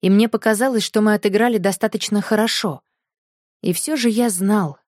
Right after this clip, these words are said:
что в моей памяти вторая часть концерта навсегда будет окрашена в серый цвет — с горьким привкусом поражения,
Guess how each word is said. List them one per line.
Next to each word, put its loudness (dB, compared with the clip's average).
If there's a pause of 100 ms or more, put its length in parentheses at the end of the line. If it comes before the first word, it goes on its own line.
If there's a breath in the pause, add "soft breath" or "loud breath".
что -2
в 0
моей 2
памяти 0
вторая 0
часть -4
концерта -4 (320 soft breath)
навсегда 0
будет 0
окрашена 0
в -8
серый -2
цвет — -10 (380)
с -6
горьким 2
привкусом -2
поражения, -2